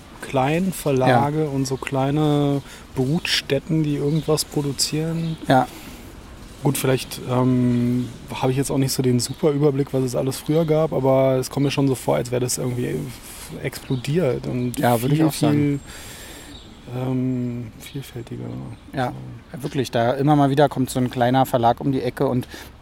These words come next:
Speaker 2: teilweise bringen die Sachen raus, wo, das habe ich überhaupt nicht auf dem Schirm gehabt, dass das jemand bringen würde. Also jetzt zum Beispiel ist doch gerade der erste Band rausgekommen von, wie heißt denn das nochmal? Äh, The,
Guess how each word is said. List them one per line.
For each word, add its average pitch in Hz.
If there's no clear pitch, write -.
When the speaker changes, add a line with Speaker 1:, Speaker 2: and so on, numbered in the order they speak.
Speaker 2:
teilweise 143
bringen 131
die 131
Sachen 120
raus, 139
wo, 127
das 117
habe 127
ich 127
überhaupt -
nicht 143
auf 127
dem 131
Schirm 165
gehabt, 139
dass 123
das -
jemand 127
bringen 160
würde. 120
Also 120
jetzt 127
zum 180
Beispiel 156
ist -
doch 143
gerade -
der 123
erste 131
Band 139
rausgekommen 131
von, 123
wie 123
heißt 127
denn 160
das 131
nochmal? 117
Äh, 120
The, 123